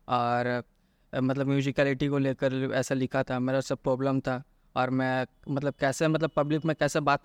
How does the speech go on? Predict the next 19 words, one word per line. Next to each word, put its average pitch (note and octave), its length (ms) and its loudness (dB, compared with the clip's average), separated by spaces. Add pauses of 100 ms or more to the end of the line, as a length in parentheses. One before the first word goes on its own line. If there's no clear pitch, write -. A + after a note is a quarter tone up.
करना C#3+ 280 0
है C#3 60 0
और C3+ 140 0
खुद D3 260 -8
को D3+ 100 2
कैसे D3 300 0
ये C#3+ 180 -2
करना C#3 300 -2
है, C3 60 -4 (400)
वो D#3+ 100 0
चीज़ F#3 220 2
में, F#3 120 4
सर, F3+ 200 4
अभी F3 320 2
लगता F#3+ 320 2
है F#3 100 4
कि, F#3 100 0
सर, F#3+ 120 2
पहले, F3+ 400 4